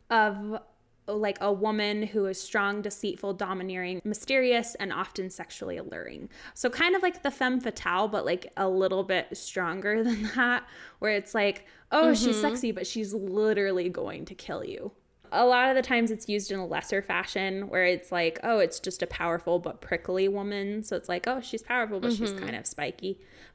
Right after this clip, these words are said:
Speaker 1: But it's usually used in a derogatory fashion. Another one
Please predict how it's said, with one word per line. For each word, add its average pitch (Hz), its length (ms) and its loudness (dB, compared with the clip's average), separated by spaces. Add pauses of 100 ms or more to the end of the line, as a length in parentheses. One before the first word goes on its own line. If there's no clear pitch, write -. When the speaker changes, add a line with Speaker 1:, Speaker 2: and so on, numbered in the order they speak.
Speaker 1:
But 202 320 4
it's 202 260 2
usually 196 380 4
used 180 180 0
in 185 100 -8
a - 100 -8
derogatory - 640 -10
fashion. - 480 -14 (240)
Another 226 480 6
one 196 560 0